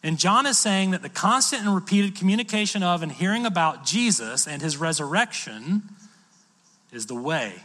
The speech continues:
the path, the road to that delight for which you seek. Why is that so? Well, first,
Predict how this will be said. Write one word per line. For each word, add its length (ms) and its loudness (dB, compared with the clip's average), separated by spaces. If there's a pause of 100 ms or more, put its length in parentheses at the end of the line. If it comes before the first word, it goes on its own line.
(600)
the 80 -16
path, 680 -6 (400)
the 100 -10
road 680 -6 (340)
to 100 -12
that 260 -8
delight 440 -8
for 200 -14
which 300 -10
you 60 -12
seek. 520 -8 (1700)
Why 260 -2
is 120 -2
that 180 -4
so? 380 -8 (2000)
Well, 80 -12
first, 640 -4